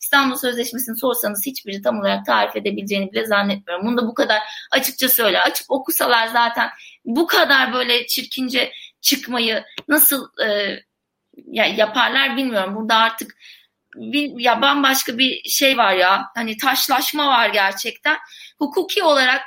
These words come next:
yani bilmiyorum tekrar açıklayayım mı burada çok da vakit almak istemem neticede zamandan ama,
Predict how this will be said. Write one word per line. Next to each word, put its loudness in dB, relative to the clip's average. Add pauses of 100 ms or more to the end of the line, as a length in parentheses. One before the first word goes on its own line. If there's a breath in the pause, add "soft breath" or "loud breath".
yani -8
bilmiyorum -4
tekrar -6
açıklayayım -4
mı -2
burada -6
çok -10
da -4
vakit -4
almak 0
istemem -2
neticede -6
zamandan 0
ama, 2